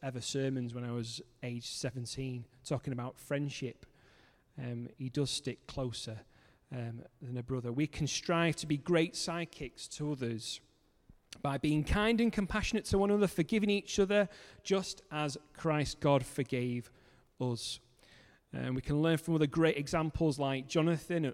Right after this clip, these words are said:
and others that you've heard about over the summer in your sidekick series. I'm sure you've learned loads,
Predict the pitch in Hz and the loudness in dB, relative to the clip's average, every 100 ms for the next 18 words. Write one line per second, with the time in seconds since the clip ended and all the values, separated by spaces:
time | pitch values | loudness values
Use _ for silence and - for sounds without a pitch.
0 | - 135 147 160 160 147 - - - - | -2 0 2 2 2 0 -4 -10 -20 -8
1 | 131 131 - 147 139 143 139 139 135 131 | -4 -4 0 0 0 0 -2 -2 -2 -4
2 | 120 - 147 156 160 - - 139 139 127 | -4 -2 0 0 -2 -6 -6 -2 0 2
3 | - 160 151 139 165 - - 151 151 143 | 0 0 -2 -4 -8 -6 0 2 2 0
4 | 139 135 170 156 147 135 139 139 135 143 | -4 -2 0 2 2 0 0 0 0 4
5 | 151 151 151 - | 6 6 2 -4